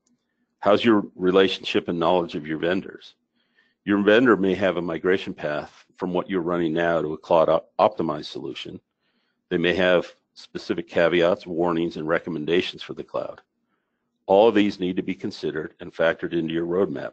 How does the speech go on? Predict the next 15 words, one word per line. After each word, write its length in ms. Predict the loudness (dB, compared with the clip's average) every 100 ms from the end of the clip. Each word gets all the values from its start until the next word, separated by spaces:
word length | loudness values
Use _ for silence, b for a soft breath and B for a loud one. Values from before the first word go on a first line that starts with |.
| _ _ _ _ _ 0
both 140 | 0
from 160 | 2 2
the 80 |
time 360 | 2 2 2 4
and 80 | 2
cost 300 | 4 4 2
perspective, 640 | -10 -6 -6 -6 -8 -12 -8
as 160 | -6
well 220 | -2 -2 -2
as 80 |
skills 420 | -4 2 4 4 2
and 80 |
operations 580 | -2 -2 0 -2 -4 -10
going 240 | -4 -4 -4
forward. 440 | -4 -2 -2 -8